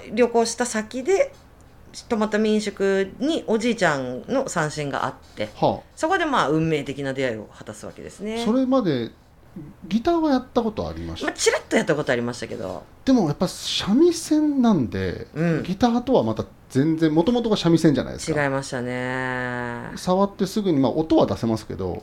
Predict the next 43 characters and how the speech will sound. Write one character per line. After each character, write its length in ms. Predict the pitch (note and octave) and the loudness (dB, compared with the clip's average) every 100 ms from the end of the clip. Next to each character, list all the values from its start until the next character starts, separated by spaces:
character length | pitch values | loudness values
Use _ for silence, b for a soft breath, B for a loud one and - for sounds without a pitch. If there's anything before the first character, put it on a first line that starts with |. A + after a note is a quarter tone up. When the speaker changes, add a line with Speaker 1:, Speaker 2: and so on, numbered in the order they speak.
| - | -10
Speaker 1:
う 60 | C3+ | -6
ん。 280 | C#3 C3+ C3+ | -4 -2 2
Speaker 2:
演 180 | E3 F3 | 2 2
奏 220 | F3+ E3+ | 0 0
と 100 | E3+ | 0
な 100 | D#3 | 0
る 100 | G#2 | -2
と 60 | |
ま 140 | F#2+ F#2+ | -6 -10
た 80 | - | -12
違 200 | - G2+ | -8 -6
う 40 | |
の 120 | G#2 - - | -6 -10 -16
か 60 | - | -18
な。 120 | - | -8
Speaker 1:
そ 240 | D3+ D3+ | 0 2
う 40 | C#3+ | 2
で 100 | C3 | 0
す 120 | B2 | -2
ね。 280 | A#2+ A#2+ A2+ | -2 -2 -4
そ 200 | - G3+ | -2 0
れ 100 | E4 | 2
が 140 | D#4 | 2
ね、 120 | C#4+ G3+ | 2 2
ま 140 | D#3 | 0
た 140 | D3 | -2
こ 420 | - C3 B2+ - - - - - - B B B - - | -2 -2 0 -2 -8 -20 -20 -20 -20 B B B -20 -10
う、 60 | D#3 | -2
な 80 | F3 | -2
ん 20 | |
て 60 | D3+ | 0
い 40 | |
う 20 | |
か 60 | C3+ | -2
ラ 120 | G3+ | -2
ッ 80 | G#3+ | -2
キ 120 | F#3 | -4
ー 40 | |
な 80 | C#3+ | -4
話 320 | C#3 B2+ B2+ | -4 -8 -8
で、 140 | B2 A#2+ | -4 -2
Speaker 2:
は 80 | |
い。 100 | A2 | -2